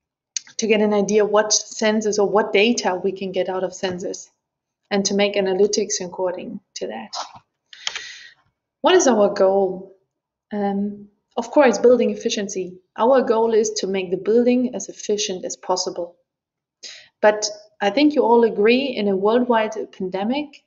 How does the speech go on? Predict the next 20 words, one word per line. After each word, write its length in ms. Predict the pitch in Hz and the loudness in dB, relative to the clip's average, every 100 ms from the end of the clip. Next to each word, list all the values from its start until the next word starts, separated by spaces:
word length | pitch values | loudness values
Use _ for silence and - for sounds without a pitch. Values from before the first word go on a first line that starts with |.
| 240 | -16
where 240 | - 190 190 | -6 -2 0
we're 260 | 202 190 | 0 0
in 200 | 196 233 | 0 0
at 100 | 196 | -2
the 60 | 190 | -2
moment, 560 | 190 202 226 254 285 - _ _ _ _ _ _ - | 0 0 2 0 -2 -10 _ _ _ _ _ _ 0
um, 480 | 190 190 202 226 - | 2 2 0 -4 -2
it 100 | 220 | 0
is 380 | 208 208 - - - | 0 -2 -6 -10 -4
more 280 | 196 202 214 | 2 2 2
than 220 | 208 196 | 2 0
that. 260 | 180 - - - _ _ _ _ _ _ _ _ | -4 -6 -8 -10 _ _ _ _ _ _ _ _
The 80 | - | -2
health 500 | 196 - 233 226 - - _ _ | -2 0 2 2 0 -16 _ _
topic 480 | - 208 214 202 196 | -2 0 0 -2 -4
is 120 | 190 | -8
becoming 520 | - 196 214 196 196 | -8 -8 -4 -2 -2
more 160 | 190 196 | -2 -2
and 80 | 190 | -2
more 280 | 190 185 | -2 -4